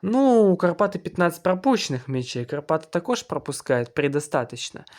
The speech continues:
І різниця забитих та пропущених у львівської команди поки що нульова. У Кривбас є амбіції, наскільки я, наскільки я розумію, Карпати хочуть спробувати зайти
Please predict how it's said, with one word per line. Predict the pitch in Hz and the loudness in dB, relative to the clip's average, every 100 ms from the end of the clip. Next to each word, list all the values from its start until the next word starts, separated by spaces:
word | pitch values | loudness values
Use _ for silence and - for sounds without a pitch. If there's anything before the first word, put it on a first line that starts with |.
| - - - | -20 -20 -16
І | 127 120 123 | -8 -4 -4
різниця | 127 131 135 202 269 262 - 175 | -2 -4 -2 -2 -2 -4 -4 0
забитих | 160 151 151 151 | 2 2 -2 -4
та | - | -8
пропущених | 156 165 151 - 151 135 127 - - 123 - | -4 -2 -4 -4 -6 -4 -4 -8 -10 -10 -8
у | 127 | -8
львівської | 143 165 - 190 | -6 -8 -8 -4
команди | 190 160 147 | -2 -2 -2
поки | 151 151 - | -6 -10 -8
що | - | -6
нульова. | 143 143 165 165 127 - _ _ _ _ _ _ _ _ _ _ - - - - - | -2 2 2 2 0 -4 _ _ _ _ _ _ _ _ _ _ -20 -18 -18 -20 -4
У | 180 | 0
Кривбас | 208 220 302 302 202 | 2 2 2 0 2
є | 190 180 | 2 4
амбіції, | 170 170 254 - 165 | 2 2 -2 -4 -2
наскільки | 143 - 143 - | -2 -4 -4 0
я, | 135 127 - | 0 -2 -12
наскільки | - 165 160 156 160 151 | -10 -4 -2 0 0 2
я | 139 | -2
розумію, | 139 135 147 135 123 | -2 -2 -2 -2 -4
Карпати | 139 131 131 123 127 127 120 | -8 -2 -2 -2 -6 -6 -8
хочуть | - 151 131 - 120 | 2 4 4 0 -10
спробувати | - - - 139 123 123 131 | -12 -4 -2 0 -2 -4 -4
зайти | 131 135 131 127 | -2 -2 -2 -6